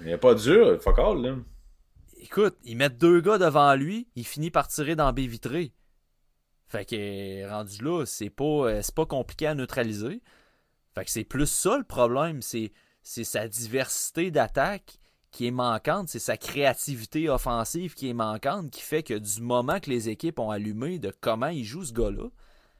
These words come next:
Speaker 2: ben, il est neutralisé puis il produit plus. C'est pas une question de blessure. Fait que ça, ça m'inquiète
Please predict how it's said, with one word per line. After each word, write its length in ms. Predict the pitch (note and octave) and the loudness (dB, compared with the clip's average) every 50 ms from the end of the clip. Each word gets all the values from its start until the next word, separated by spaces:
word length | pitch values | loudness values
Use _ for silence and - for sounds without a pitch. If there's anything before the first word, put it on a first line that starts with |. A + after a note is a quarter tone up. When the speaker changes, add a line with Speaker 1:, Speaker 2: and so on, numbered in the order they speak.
| _ _ _ _ _ _ _ _ - | _ _ _ _ _ _ _ _ -8
Speaker 2:
ben, 60 | - | -8
il 160 | A2+ A2 A2+ | -4 -4 -2
est 40 | A#2+ | 0
neutralisé 600 | D3 D3 C#3+ - - E3+ D#3 C#3 A#2+ G#2+ C#3 F3+ | 2 2 2 2 2 0 0 0 -2 -4 -6 -8
puis 140 | - - B2+ | -8 -8 -10
il 40 | A#2 | -8
produit 380 | - - D3 D3 A2+ G#2+ G#2 | -6 -4 -4 -4 -6 -8 -14
plus. 240 | G2 - C#3 E3 F3 | -14 -14 -14 -12 -12
C'est 160 | D#3 - A#2 | -10 -10 -10
pas 140 | - - G3+ | -10 -8 -10
une 120 | A3 F3 - | -10 -10 -8
question 400 | - B2+ G#2+ - - - C#3+ D#3 | -6 -6 -4 -4 -4 -6 -6 -6
de 60 | C#3 | -8
blessure. 540 | A#2 A2+ G#2 G2+ G2+ - - A#2 C3+ C#3+ - _ _ _ _ _ _ _ _ _ _ _ _ _ _ - - _ | -8 -8 -6 -6 -6 -8 -10 -12 -12 -14 -18 _ _ _ _ _ _ _ _ _ _ _ _ _ _ -20 -20 _
Fait 200 | - - F#2+ G2 | -12 -10 -10 -10
que 60 | - _ _ _ _ _ _ _ _ _ _ | -12 _ _ _ _ _ _ _ _ _ _
ça, 400 | - - - - - D3+ F3+ A3+ | -10 -8 -6 -2 0 0 0 0
ça 200 | A3 - A#2 G#2 | -2 -2 -4 -4
m'inquiète 580 | G2+ A2 A2+ A#2 - - - D#3 F3 F3 - | -4 -4 -6 -6 -6 -4 -2 -2 -2 -2 -4